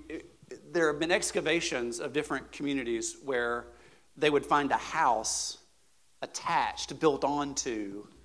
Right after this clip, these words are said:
the temple, okay, or the, or the place of worship. And it was, and it's thought that this is where that leader lived. Like, it was like a parsonage, okay?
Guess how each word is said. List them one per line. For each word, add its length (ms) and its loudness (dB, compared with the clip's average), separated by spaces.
the 180 0
temple, 500 -6
okay, 220 -4
or 160 -2
the, 80 0
or 100 -2
the 100 -2
place 320 -2
of 100 -8
worship. 540 -6
And 80 -4
it 80 -2
was, 300 -6
and 80 -6
it's 160 -6
thought 240 -2
that 160 -10
this 180 0
is 140 -6
where 160 0
that 340 -2
leader 480 -2
lived. 420 -4
Like, 140 -4
it 40 -4
was 80 -6
like 100 -4
a 60 -8
parsonage, 720 -6
okay? 220 -10